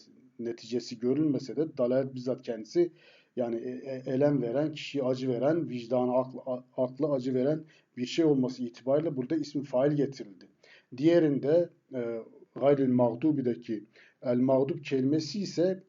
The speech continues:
kendisinde, e, yani fısık ve zulmün kendisinde, e, pis, necis, lezzet olduğu için orada, e, bizzat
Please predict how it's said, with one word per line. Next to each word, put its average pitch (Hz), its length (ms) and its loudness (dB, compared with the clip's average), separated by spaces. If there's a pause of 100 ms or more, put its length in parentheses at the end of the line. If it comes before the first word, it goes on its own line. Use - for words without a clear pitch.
(120)
kendisinde, 147 1000 0 (540)
e, 123 60 -4
yani 123 440 0
fısık - 540 -6
ve 135 80 6
zulmün 139 420 2
kendisinde, 147 880 0 (540)
e, 117 340 -2
pis, 156 340 -6
necis, 131 420 -2
lezzet 139 380 0
olduğu 139 280 0
için 208 480 -2 (220)
orada, 156 640 4
e, 127 300 -4
bizzat 147 560 2